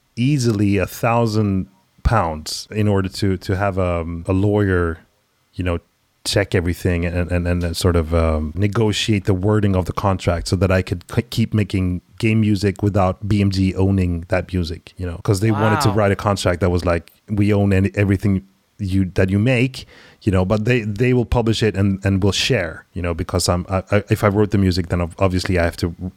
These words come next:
Speaker 1: earn the percentage of the music that I, they, uh, that I
Speaker 2: Yeah.
Speaker 1: have the rights to as a, as, as the songwriter. But I said that I'm, I'm freelancing and I need to make a hundred percent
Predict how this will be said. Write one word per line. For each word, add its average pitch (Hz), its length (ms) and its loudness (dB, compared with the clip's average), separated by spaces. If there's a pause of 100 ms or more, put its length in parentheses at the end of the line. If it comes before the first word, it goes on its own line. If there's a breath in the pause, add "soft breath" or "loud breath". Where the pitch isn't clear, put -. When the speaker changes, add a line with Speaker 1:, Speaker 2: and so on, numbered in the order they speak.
(360)
Speaker 1:
earn 90 440 2 (440 loud breath)
the 95 80 -2
percentage 92 680 2
of 95 140 0
the 98 80 2
music 92 340 0
that 82 140 0
I, 82 300 -2
they, 82 220 -4
uh, 76 100 -6 (100)
that 87 180 -4
I 85 120 0
Speaker 2:
Yeah. 82 180 -2
Speaker 1:
have 101 120 2
the 98 80 2
rights 98 260 0
to 101 140 2
as 90 140 2
a, 85 100 0
as, 90 260 -2
as 90 220 -2
the 85 340 -2 (460 loud breath)
songwriter. 95 560 0
But 113 140 4
I 107 180 4
said 107 300 0
that 98 220 0
I'm, 104 200 2
I'm 104 320 2 (400)
freelancing 101 640 2
and 92 100 4
I 92 80 4
need 95 200 2
to 101 100 -2
make - 520 0 (340)
a 101 100 0
hundred 101 200 0
percent - 560 -2